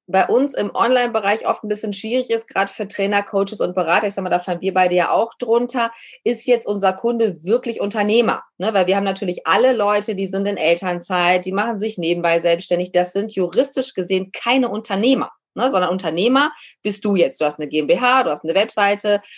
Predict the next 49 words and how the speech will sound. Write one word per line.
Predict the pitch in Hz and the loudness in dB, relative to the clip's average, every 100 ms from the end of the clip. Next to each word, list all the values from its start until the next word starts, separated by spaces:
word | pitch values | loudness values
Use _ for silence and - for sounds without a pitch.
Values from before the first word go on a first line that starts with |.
| - _ | -20 _
du | 180 | 2
hast | 170 | 4
Mitarbeiter. | 208 202 196 202 | 4 2 4 2
Das | 190 | 2
heißt, | 185 | -2
es | 175 | -2
gibt | 180 | -4
bestimmte | 190 202 190 | -4 -4 -2
Indizien, | 175 170 202 269 269 - 247 | -4 -4 0 -2 0 0 2
wo | 208 | 2
man | 208 202 | 0 0
sagt, | 202 202 | 0 0
aha, | - 214 233 | -2 0 0
dann | 190 | 0
ist | 202 196 | -4 -6
die | 180 | -4
Katrin | 190 202 - 208 | -2 -2 -2 -2
jetzt | 196 | -2
Unternehmerin. | 196 202 202 185 190 175 143 139 - - - - | -2 -2 0 2 2 2 0 -4 -8 -20 -4 0
Wenn | 190 | 2
ich | 247 359 | 2 0
jetzt | 320 - | -2 -2
aber, | 165 170 165 151 151 | -2 2 2 2 2
ähm, | 180 170 170 | 2 2 0
ihr | 170 | -2
habt | 175 | 0
ja, | |
glaub | 170 165 | 0 -2
ich, | - | -2
Schafe, | 196 208 165 | 0 0 -2
Schaffutter | - 240 349 - 202 190 147 | 0 0 0 -2 -6 -4 -6
verkaufe | - 135 - 123 113 - - - - - - | -6 -10 -6 -6 -6 -14 -20 -18 -16 -8 -2
und | 208 | 0
du | 208 | 0
kaufst | 202 254 269 - | 2 2 2 0
Schaffutter | 294 392 508 175 202 202 196 180 123 | 2 2 2 -6 -4 -2 0 0 0
bei | 156 170 | 0 0
mir, | 170 143 | 0 -2
so, | 156 170 | 0 2
dann | 180 180 | 2 2
bist | 285 - | -2 0
du | 277 | 0
in | 226 196 | 2 0
dem | 262 320 | 0 2
Moment | 262 196 208 208 | 2 0 -2 -2
nicht | 208 - | -6 -2
mehr | 262 | -2
Katrin | 262 254 254 233 214 | -2 -4 -4 -4 -2
Hill, | 208 196 277 | 2 4 2